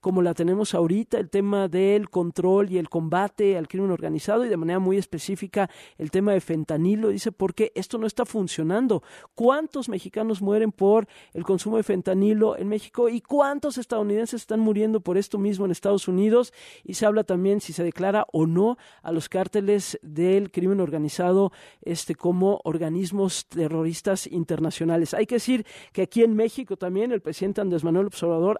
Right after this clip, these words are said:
ayer de manera muy específica, pues, se fue con todo contra algunas dependencias del gobierno estadounidense, de manera muy específica el Departamento de Estado, al que calificó de departamentito, dijo que el informe sobre derechos humanos sobre México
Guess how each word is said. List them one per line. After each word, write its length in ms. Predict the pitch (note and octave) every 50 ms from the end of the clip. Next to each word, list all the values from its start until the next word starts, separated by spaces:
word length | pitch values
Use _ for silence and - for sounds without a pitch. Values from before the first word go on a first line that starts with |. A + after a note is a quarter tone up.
| -
ayer 460 | - E3 D3+ C3+ D3 F3+ G#3 A#3 A#3 G#3+
de 80 | G3+ E3+
manera 260 | D#3+ D3+ F3 F#3 F#3
muy 160 | F#3 F#3 F#3+
específica, 760 | F#3 - - E3+ - - G3 G3 - A3 G3 - A3 G#3+ G3+ - - - - - - _
pues, 160 | - E3+ D#3+
se 140 | - - E3
fue 180 | - - A3+ A#3
con 300 | - - B3+ G3+ F3 -
todo 360 | - G#3 A3 - F4 - F3
contra 560 | - - F3+ F#3 G3+ F#3+ - G#3 G#3+ A3+ A3 - - - - - _
algunas 540 | - F3 F3 E3+ E3 G3 A#3 C4 C4 A3+ F3
dependencias 880 | F3+ F3 - F3 E3+ F3 F#3 G3 G3+ - - G#3 G#3 G3+ - - - - -
del 260 | E3+ D#3 F#3 G3 G#3+
gobierno 260 | G3+ F#3+ F3 F#3+ G3
estadounidense, 520 | G3 - - E3+ D#3+ D#3+ E3 F3+ G3+ - A#3+
de 40 | G#3+
manera 240 | F3 D#3+ E3 F3 F3+
muy 120 | F#3 F#3
específica 640 | F3 - - E3 - - F3+ E3+ F#3 F#3+ - F#3 E3+
el 80 | E3 D3+
Departamento 560 | D#3 C3 - D3+ - E3+ D#3+ F3 F#3+ - F3+
de 40 | D3+
Estado, 340 | - - E3 D#3+ E3+ G3+
al 80 | G#3 F3+
que 120 | - E3
calificó 480 | - - D#3 D3+ C#3+ - - - F#3+ F#3
de 120 | F#3+ G3
departamentito, 1160 | F3 F3 D#3 - - E3 - - - D#3+ D#3 D3 D3 D3 C#3+ - - G#3+ - _ - B3+ A#3 - - - - - - - _
dijo 340 | - E3+ A3 G3+ - A3 G3+
que 460 | - - F#3+ G3 G#3+ A3+ A#3+ - - _
el 340 | - F3 F3 E3 E3+ F3 - -
informe 600 | F#3 E3+ E3+ - - G3 G#3+ A3+ A3+ B3 A3+ F#3+
sobre 280 | - F3+ E3+ E3 D#3+
derechos 380 | D3 D#3+ E3 F3+ F3 - - -
humanos 400 | E3+ E3+ F3+ F#3 G3 G#3 G#3 F#3
sobre 300 | - - E3+ E3+ F#3 F#3
México 540 | F3+ G#3 F#3+ F#3+ - A3+ F#3+ - G#3 G#3+ F#3+